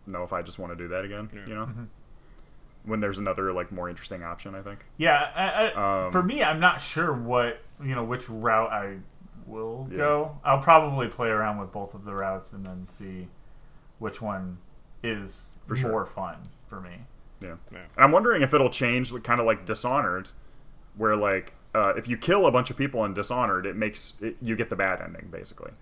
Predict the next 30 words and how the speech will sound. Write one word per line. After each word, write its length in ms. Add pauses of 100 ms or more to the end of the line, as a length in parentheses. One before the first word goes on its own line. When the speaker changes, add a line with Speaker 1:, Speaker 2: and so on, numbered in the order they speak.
Speaker 1:
And 80
it 40
makes 180
the 100
world, 300
like, 140
a 60
more 200
dangerous 400
place. 460 (680)
Um, 560 (140)
which 140
is 80
a 40
really 200
interesting 480
way 160
to 80
be 160
like, 340 (580)
hey, 140
ideally, 640
you 120
would 120
not 240
be 140
just, 260
like, 200
assassinating, 840
like, 400